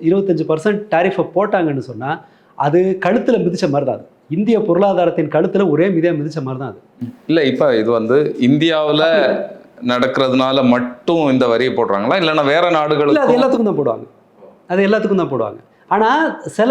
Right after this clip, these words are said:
Speaker 1: நாடுகளால வந்து நெகோஷியேட் பண்ண முடியும், வேற ஒண்ணை விட்டு கொடுத்து ஏதாவது ஒண்ணு பண்ணிட முடியும். நான் சொல்றேன், இதை மாதிரி அமெரிக்கா இனி நம்ம பேச்சை கேட்காதுங்கிறத ஓரளவு ரியலைஸ் பண்ணின பிறகு,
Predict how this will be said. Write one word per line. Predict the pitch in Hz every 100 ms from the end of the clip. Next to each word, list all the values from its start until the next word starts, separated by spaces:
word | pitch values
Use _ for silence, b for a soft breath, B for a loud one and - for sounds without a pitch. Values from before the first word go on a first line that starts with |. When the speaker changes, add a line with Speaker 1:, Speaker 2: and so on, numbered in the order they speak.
| 277
Speaker 1:
நாடுகளால | 247 262 277 247 220 220 247
வந்து | 226 220
நெகோஷியேட் | 208 233 233 208
பண்ண | 165 135
முடியும், | 104 104
வேற | 147 185
ஒண்ணை | 180
விட்டு | 175 185
கொடுத்து | 208 196
ஏதாவது | 175 170
ஒண்ணு | 160 151
பண்ணிட | 143 127
முடியும். | 110 110
நான் | 165
சொல்றேன், | 165 180 143 - B -
இதை | 196 254
மாதிரி | 214 254 247 233 269
அமெரிக்கா | 160 175 226 220 226 226
இனி | 202 190
நம்ம | 170 165
பேச்சை | 185 202 - 208 208 - -
கேட்காதுங்கிறத | - 190 202 196 180 190 165 156 147
ஓரளவு | 160 202 208 196
ரியலைஸ் | 160 175 170
பண்ணின | 160 143 127
பிறகு, | 139 131 120